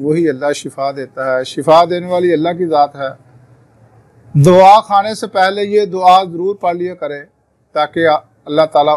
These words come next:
उस दुआई में शिफा रख ले। भरोसा हमेशा अल्लाह ताला पर ही करना चाहिए।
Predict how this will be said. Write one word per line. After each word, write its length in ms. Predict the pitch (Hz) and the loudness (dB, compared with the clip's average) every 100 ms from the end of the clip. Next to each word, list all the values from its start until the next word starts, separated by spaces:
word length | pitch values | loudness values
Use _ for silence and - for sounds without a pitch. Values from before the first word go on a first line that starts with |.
| 160 | -2
उस 180 | 156 139 | -8 -6
दुआई 300 | 139 139 147 | -2 0 0
में 240 | 143 135 - _ _ _ _ | -4 -12 -16 _ _ _ _
शिफा 380 | - 139 - 123 | -20 -16 -4 -2
रख 160 | 123 110 - | -2 -6 -14
ले। 120 | 95 _ _ _ _ _ _ _ - _ - - - - - - _ - - 139 | -20 _ _ _ _ _ _ _ -20 _ -20 -20 -20 -20 -20 -20 _ -20 -2 4
भरोसा 420 | 160 190 - 233 | 6 4 6 4
हमेशा 340 | 220 208 185 | 4 -4 -2
अल्लाह 180 | 196 185 | -2 -2
ताला 200 | 185 185 185 | -4 -4 -4
पर 300 | 190 185 190 | -4 -4 -4
ही 120 | 180 | -4
करना 300 | 180 151 165 | -2 -2 -2
चाहिए। 480 | 165 160 151 147 127 | -6 -4 -2 -4 -6